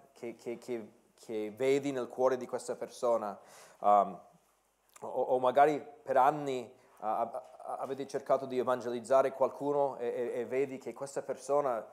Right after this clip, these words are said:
veramente non sembra o interessato e sembra indu-, indurito e, e, e, e, e, e, e ti dici nel tuo cuore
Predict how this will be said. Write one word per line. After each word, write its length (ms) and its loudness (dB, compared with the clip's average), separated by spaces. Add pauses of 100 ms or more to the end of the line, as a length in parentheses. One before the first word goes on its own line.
(380)
veramente 520 4
non 160 -2
sembra 360 2
o 160 6
interessato 880 6
e 80 -2
sembra 280 -2
indu-, 400 -4
indurito 920 -6 (120)
e, 440 -8 (340)
e, 120 -10
e, 460 -8 (1120)
e, 140 -12
e, 0 -
e, 400 -4
e 60 -4
ti 180 -10
dici 340 -6
nel 140 -6
tuo 200 -2
cuore 640 2